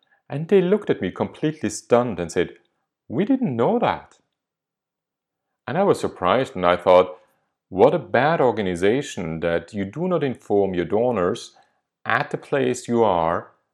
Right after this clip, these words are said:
that you are actually there, and you might actually even invite them to come and see your performance."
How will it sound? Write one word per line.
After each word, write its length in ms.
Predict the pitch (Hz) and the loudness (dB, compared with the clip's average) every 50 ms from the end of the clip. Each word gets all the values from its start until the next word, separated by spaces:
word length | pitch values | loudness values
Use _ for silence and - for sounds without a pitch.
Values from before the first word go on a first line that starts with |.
| _ _ | _ _
that 220 | 98 104 104 - | -2 -2 -2 0
you 120 | 110 113 113 | 0 2 2
are 100 | 107 107 | 4 2
actually 340 | 107 107 - - - 95 | 2 0 -4 -6 -6 -4
there, 640 | 85 87 104 123 151 151 117 87 87 107 - - _ _ _ _ _ - | 4 6 6 8 8 6 6 6 4 2 -2 -8 _ _ _ _ _ -6
and 280 | - 113 113 113 113 113 - - | -2 -2 0 -2 -2 -6 -6 -4
you 80 | 135 131 | 0 4
might 240 | 135 143 151 151 - | 4 4 4 4 2
actually 340 | 127 131 - - - 120 - | -2 -2 -2 -4 -10 -8 -6
even 160 | 127 127 120 | -4 -2 -2
invite 400 | 107 104 98 101 110 143 160 - | 0 2 4 4 4 4 0 -6
them 320 | - 92 85 80 76 71 _ _ _ | -6 -8 -6 -8 -8 -12 _ _ _
to 120 | - - 92 | -20 -18 -16
come 540 | - - 110 113 127 143 135 95 80 80 - - | -12 -6 -4 -4 -4 -4 -6 -10 -10 -12 -10 -10
and 180 | 87 85 82 | -8 -8 -8
see 560 | - - - - 117 131 135 113 90 78 - _ - | -10 -12 -10 -8 -6 -6 -6 -8 -8 -12 -14 _ -12
your 160 | - 98 98 | -6 -4 -4
performance." 720 | 90 - 92 - - 131 151 151 113 - - - - - | -4 -4 -6 -6 -4 -4 -4 -4 -6 -10 -14 -20 -20 -20